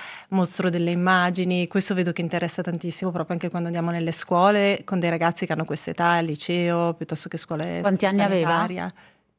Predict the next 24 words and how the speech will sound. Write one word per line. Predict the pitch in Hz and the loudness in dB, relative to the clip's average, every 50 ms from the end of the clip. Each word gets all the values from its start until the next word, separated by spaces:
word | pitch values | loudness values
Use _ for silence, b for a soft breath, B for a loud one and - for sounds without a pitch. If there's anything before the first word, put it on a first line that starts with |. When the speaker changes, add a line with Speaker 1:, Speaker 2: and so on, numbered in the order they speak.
| _ _ _ | _ _ _
Speaker 1:
A | - 180 | -4 0
quell'epoca | - 208 202 202 196 196 254 - 226 | 4 6 6 6 6 4 4 4 4
vent'anni. | 190 185 175 180 - 160 131 - - 156 165 170 170 165 - _ b b b b b b b b b b b b b _ _ _ | 4 4 2 2 0 -2 -2 -2 -2 -2 0 0 -2 -2 -4 _ b b b b b b b b b b b b b _ _ _
Quindi | - 196 185 190 190 196 196 196 | -2 2 4 4 6 6 6 6
a | 190 175 | 6 4
loro | 175 180 185 190 190 190 190 190 | 4 4 4 6 6 6 6 6
interessa | 185 180 175 180 170 165 156 - - 175 | 6 4 2 2 0 0 0 -2 -2 -2
molto | 175 175 185 175 170 - 185 180 175 170 170 175 - | -2 0 -2 -2 0 0 2 2 2 2 2 0 -2
anche | - - - - 180 160 160 - 175 | -4 -4 -2 0 0 0 2 2 2
l'aspetto | 175 165 - - 185 170 - 185 | 2 2 0 0 -2 -2 -2 -4
proprio | 175 - 185 - - 185 175 170 | -4 -4 -4 -2 0 0 0 0
pratico, | - - 180 185 190 202 196 - 170 - 180 170 175 | 2 4 6 6 6 6 4 0 -2 0 0 0 0
cioè | - 185 175 | 0 -2 -4
come | - 190 180 175 | -2 -4 -4 -4
facevo, | - 185 175 - - 185 180 180 180 185 180 180 185 | -2 -4 -4 -2 -2 0 0 2 2 2 2 2 2
non | 180 180 | 0 -2
so, | 180 - 185 180 180 180 175 170 170 170 | 0 2 2 4 4 4 4 2 0 -2
mm, | 175 175 170 170 180 | -4 -4 -6 -6 -8
quando | 180 - 185 175 | -8 -4 -4 -2
mi | 180 170 | -2 -2
sono | - - - | -2 -2 -4
caduti | 185 180 170 - - | -4 -6 -6 -6 -4
i | |
capelli, | - 175 - 202 208 208 202 190 175 170 165 160 | -4 0 4 4 6 6 6 6 4 4 2 0